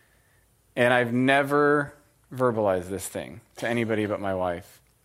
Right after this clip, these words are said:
And it just, uh, literally talking to them, it brought me to tears, 'cause I was just like, and I told him, I was like, "I'm sorry, I'm getting emotional, but, like, this is freaking me out.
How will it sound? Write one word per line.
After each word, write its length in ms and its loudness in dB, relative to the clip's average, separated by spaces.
And 180 0
it 120 0
just, 320 -2
uh, 340 0
literally 400 2
talking 360 0
to 60 -2
them, 80 -4
it 160 -6
brought 180 2
me 80 -4
to 100 -8
tears, 540 -6
'cause 220 -4
I 200 -6
was 80 -4
just 240 -12
like, 360 -10
and 120 0
I 40 2
told 280 -2
him, 80 -6
I 20 -6
was 80 -8
like, 140 -4
"I'm 100 0
sorry, 300 2
I'm 80 -4
getting 200 -2
emotional, 480 -4
but, 200 -12
like, 160 -6
this 180 -8
is 80 -12
freaking 460 -8
me 160 -12
out. 320 -8